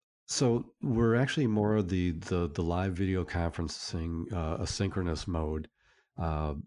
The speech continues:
at this point in time, uh, we are primarily working directly with institutions, whether they be, uh, small critical access hospitals or skilled facilities that do not have respiratory therapists either available to them, uh, twenty-four hours a day.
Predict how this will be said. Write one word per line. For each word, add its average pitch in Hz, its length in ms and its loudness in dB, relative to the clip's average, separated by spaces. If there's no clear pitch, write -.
at 90 220 -2
this 120 180 -2
point - 220 0
in 107 60 -4
time, 95 760 -2
uh, 85 160 -2
we 87 160 -2
are 85 100 0
primarily 92 520 0
working 90 440 -2
directly 87 440 -4
with 87 340 -4
institutions, 92 800 -6
whether 87 220 -2
they 85 220 -2
be, 82 320 -4
uh, 78 140 -4
small 82 240 -2
critical - 380 -2
access 85 360 -4
hospitals 87 580 -4
or 85 60 -4
skilled 87 320 -6
facilities 113 540 -4
that 85 160 -6
do 95 100 -6
not 85 220 -2
have 85 240 -4
respiratory 85 400 -4
therapists 87 480 -6
either 82 340 -4
available 90 480 -2
to - 160 -4
them, 90 380 -2
uh, 82 180 -4
twenty-four 90 380 -2
hours 85 200 -2
a 85 40 -2
day. 120 340 -2